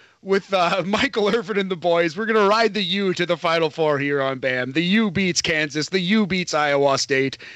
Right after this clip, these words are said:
And, uh, the U loses to Arizona in that,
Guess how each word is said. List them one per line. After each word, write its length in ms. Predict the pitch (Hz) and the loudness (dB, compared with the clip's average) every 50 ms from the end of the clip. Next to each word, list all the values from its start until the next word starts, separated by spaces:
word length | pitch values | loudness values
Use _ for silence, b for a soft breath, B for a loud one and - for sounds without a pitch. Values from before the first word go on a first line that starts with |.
| B B - | B B -2
And, 320 | 170 165 165 165 156 147 | 0 2 2 0 0 2
uh, 240 | 165 160 156 156 143 B B B B | 2 2 2 0 -2 B B B B
the 160 | 127 139 202 202 | -6 -4 -4 -2
U 180 | 196 220 226 | 0 0 -2
loses 500 | 214 185 196 247 254 247 196 208 226 196 | -2 0 2 2 2 2 2 0 -2 0
to 180 | - - 185 196 190 | 0 -2 -2 0 2
Arizona 640 | 180 175 175 165 139 160 156 151 147 147 147 139 b b b b b _ | 2 4 4 2 2 2 0 2 0 0 -2 -2 b b b b b _
in 180 | 175 160 165 165 | -2 -2 0 2
that, 260 | 175 170 156 202 | 0 0 0 -2